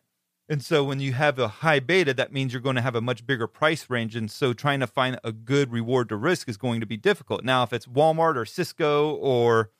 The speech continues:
NextEra Energy, symbols for those are W M T, C S C O, and N E E, you're gonna find that, yeah, a stock can run for a couple of days and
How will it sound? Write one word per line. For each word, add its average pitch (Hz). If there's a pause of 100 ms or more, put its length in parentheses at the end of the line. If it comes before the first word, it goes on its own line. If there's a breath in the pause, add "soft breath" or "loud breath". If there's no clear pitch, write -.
(440)
NextEra 135
Energy, 123 (640)
symbols 120
for 117
those 123
are 110 (160)
W 123
M 113
T, 151
C 131
S 113
C 127
O, 131
and 113
N 131 (100)
E 120
E, 135 (640)
you're 175
gonna 185
find 147
that, 135 (300)
yeah, 185
a 123
stock 165
can 135
run 156
for 143
a 120
couple 131
of 120
days 135
and 123